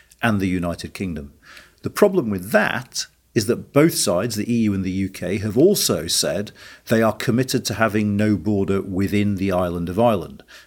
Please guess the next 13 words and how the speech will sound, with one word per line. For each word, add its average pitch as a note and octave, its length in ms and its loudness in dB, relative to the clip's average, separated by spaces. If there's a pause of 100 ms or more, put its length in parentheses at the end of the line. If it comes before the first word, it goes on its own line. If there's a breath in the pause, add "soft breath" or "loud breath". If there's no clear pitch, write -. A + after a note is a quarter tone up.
And G2+ 120 0
of F#2+ 80 -4
course, G2+ 380 -2 (560 loud breath)
the A#2+ 240 -2
external A#2+ 560 2
border G#2 300 0
of F2 60 -4
the F#2+ 60 -2
European F#2+ 480 0
Union E2+ 320 -4
will G2 160 -2
fall G#2 420 -2
between G#2+ 640 -2